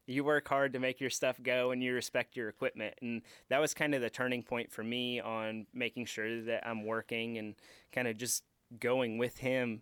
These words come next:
um, learning everything that I can. And his engineering mindset, um, has definitely taught me a lot.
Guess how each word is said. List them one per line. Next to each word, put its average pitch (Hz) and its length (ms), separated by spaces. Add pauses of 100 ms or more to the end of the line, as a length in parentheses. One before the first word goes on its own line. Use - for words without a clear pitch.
um, 113 260
learning 135 300
everything 127 460
that 117 120
I 98 80
can. 113 480
And 110 260
his 143 300
engineering 131 580
mindset, 120 600 (360)
um, 110 320
has 120 160
definitely 120 340
taught 117 280
me 110 80
a 101 80
lot. 104 240